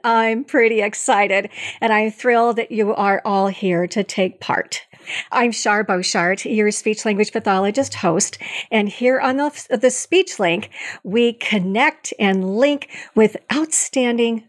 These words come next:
professionals like the one that we have this evening for you. The goal is to dig in and discover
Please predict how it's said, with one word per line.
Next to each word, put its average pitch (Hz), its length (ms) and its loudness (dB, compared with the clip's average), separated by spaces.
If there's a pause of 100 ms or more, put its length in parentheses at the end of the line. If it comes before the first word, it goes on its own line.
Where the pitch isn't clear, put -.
(120)
professionals - 960 -2
like 202 320 0
the 247 80 0
one 214 220 0
that 214 100 -2
we 208 140 0
have 190 400 -2
this 190 180 -2
evening 185 340 0
for 170 240 -2
you. 160 300 0 (400)
The 202 80 -2
goal 233 340 2
is 233 160 0
to 220 120 -2
dig 233 340 2
in 226 240 0
and 214 200 -2
discover 208 600 0